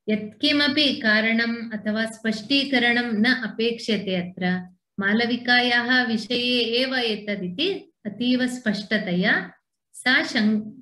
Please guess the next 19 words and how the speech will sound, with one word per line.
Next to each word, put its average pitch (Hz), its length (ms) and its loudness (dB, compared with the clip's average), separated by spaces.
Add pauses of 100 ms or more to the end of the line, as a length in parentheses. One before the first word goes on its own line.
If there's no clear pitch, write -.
(120)
शङ्का 262 600 2
इत्यपि 277 440 -2
न, 254 120 4
तस्याः 196 580 -6
नि-, 202 440 0
निश्चयः 226 640 0
एव, 208 240 0 (460)
किन्तु 349 260 -4
प्रथमं 247 920 0
नाम 233 340 0
श्रुत्वा 240 460 -2
एव 202 580 0 (260)
मालविका 202 760 2
इति 196 280 -2
मनसि 220 720 2
तद् 196 140 -2
आगच्छति, 185 720 -2
शङ्का 196 440 -4
भवति। 170 680 -4